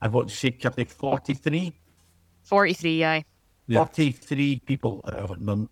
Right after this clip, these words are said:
Speaker 1: a membership of six hundred and fifty wanted to look at it. So if you want to know how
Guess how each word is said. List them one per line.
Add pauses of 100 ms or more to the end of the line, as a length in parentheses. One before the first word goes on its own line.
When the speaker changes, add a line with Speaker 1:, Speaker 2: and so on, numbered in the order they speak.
Speaker 1:
a
membership
of
six
hundred
and
fifty (600)
wanted
to
look
at
it. (120)
So
if
you
want
to
know
how